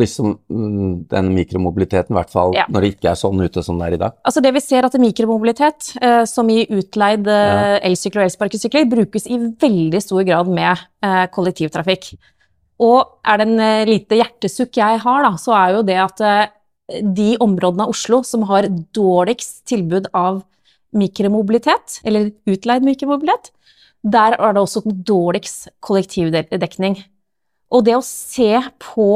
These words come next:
Speaker 2: mikromobilitet som et virkemiddel som kan bidra til at flere mennesker kan få en raskere, men også bare få tilgjengelighet til kollektivreisene.
Speaker 1: Og morsommere.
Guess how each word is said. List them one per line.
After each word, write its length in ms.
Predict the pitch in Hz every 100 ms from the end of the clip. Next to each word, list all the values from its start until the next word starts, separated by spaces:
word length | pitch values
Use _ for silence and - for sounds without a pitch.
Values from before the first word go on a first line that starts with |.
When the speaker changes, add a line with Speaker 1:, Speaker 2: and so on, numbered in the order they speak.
| 240 - 220
Speaker 2:
mikromobilitet 840 | 214 185 196 196 190 208 311 - -
som 380 | - 233 208 220
et 120 | 220
virkemiddel 800 | 233 233 170 - 175 170 175 247
som 240 | - 202 190
kan 300 | - 220 202
bidra 280 | 214 175 180
til 80 | 233
at 20 | -
flere 520 | - - 185 180 214
mennesker 480 | 214 156 - 302 - _ _ _ -
kan 160 | 233 226
få 160 | 220 202
en 80 | 220 226
raskere, 560 | 233 - - - 196 277
men 140 | 269 247
også 180 | - 220
bare 180 | 196 196
få 140 | - 202
tilgjengelighet 720 | 208 196 190 170 175 220 262
til 80 | 277
kollektivreisene. 640 | 269 277 269 277 269 359
Speaker 1:
Og 80 | 123
morsommere. 540 | 120 104 101 92 117